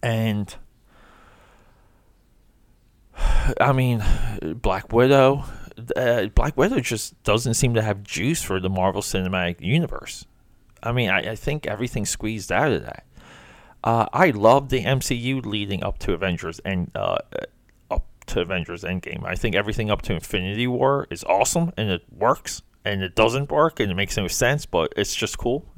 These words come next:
I like it. Uh, I'm not crazy for Avengers Endgame. I got, I got no desire to kinda see that movie again. I, I really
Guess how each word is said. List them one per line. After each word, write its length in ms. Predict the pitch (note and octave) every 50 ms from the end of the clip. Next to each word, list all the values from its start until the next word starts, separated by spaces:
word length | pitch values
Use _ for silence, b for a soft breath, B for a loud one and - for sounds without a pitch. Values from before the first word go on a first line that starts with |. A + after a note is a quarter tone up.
| E3 D#3 - _ _ -
I 80 | G2
like 240 | F#2 F#2 F#2+ G#2 -
it. 140 | - - - _ _ _ _ _ - B B B B B B B B B B B B _ _ -
Uh, 240 | A2 G2+ G2 - -
I'm 220 | G2 G#2 G#2 G#2
not 320 | G#2+ G#2+ G#2 G2+ A2 A#2+ -
crazy 400 | - A#2+ A2 A2 G#2 G2 G#2 G2
for 400 | - - G2+ F#2+ F2 - - - _ _ _ _ _
Avengers 600 | - F#2 F#2 G2 G2 G2 F#2 G2+ F2+ - - - - -
Endgame. 560 | G#2+ A2 A2+ B2+ A#2+ - B2+ A#2+ B2 C3 B2+ A#2
I 80 | -
got, 180 | G2 B2 B2 -
I 60 | D#3
got 220 | D#3 - D#4+ A#3
no 240 | D3 A#2+ A2 A#2 A#2+
desire 640 | F#2+ - F#2 F2 D2+ E2 E2+ G2 F#2 E2+ C2+ G#1 -
to 180 | - - - F2+
kinda 320 | - - G2+ G2+ F2 E2+
see 220 | - - F#2 F2
that 200 | E2+ D2+ D#2+ -
movie 300 | F2+ F2+ D#2 A1+ G#1+ G1+
again. 300 | G#1 - - E2+ D2 -
I, 180 | D#2 E2+ - -
I 160 | G#2+ E2 E2
really 520 | F#2+ F#2 G2+ A2+ C3+ D#3+ D#3 B2 G2+ F2